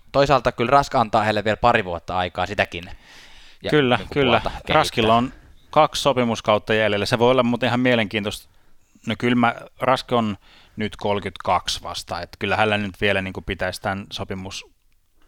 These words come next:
Speaker 2: voimassa olevan sopimuksen jälkeen vielä muutama kausi olla, mut sitten, sit siellä pitää olla joku,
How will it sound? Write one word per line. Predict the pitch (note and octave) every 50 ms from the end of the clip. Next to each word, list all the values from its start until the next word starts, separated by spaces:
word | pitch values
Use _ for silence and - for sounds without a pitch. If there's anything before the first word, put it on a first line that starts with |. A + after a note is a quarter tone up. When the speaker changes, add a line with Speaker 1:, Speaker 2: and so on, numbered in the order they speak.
| _ _ _ _ _ _ _ _ -
Speaker 2:
voimassa | A2 G#2+ G#2 G2+ - - G#2
olevan | G2+ F#2+ F#2+
sopimuksen | G2 E2+ F#2+ G2 - - G2
jälkeen | F2+ F2 - G#2 F#2
vielä | G2+ F#2+ F#2+
muutama | G2 G#2 A2+ A2+ A2 A2 G2+ F#2+ G2 -
kausi | - - G#2 F#2 F2+ - - G2
olla, | F#2 F#2 F2+ F2+
mut | F#2+ G#2
sitten, | - C3 A#2+ - A#2+ G2+ F2 - - - - - - - - - - -
sit | - - C#3+ -
siellä | - B2+ A2 G#2
pitää | - G#2+ F#2+ - A2 G#2+
olla | G#2+ G#2 G2+ G2
joku, | F#2+ F#2+ F#2+ F#2 - - F#2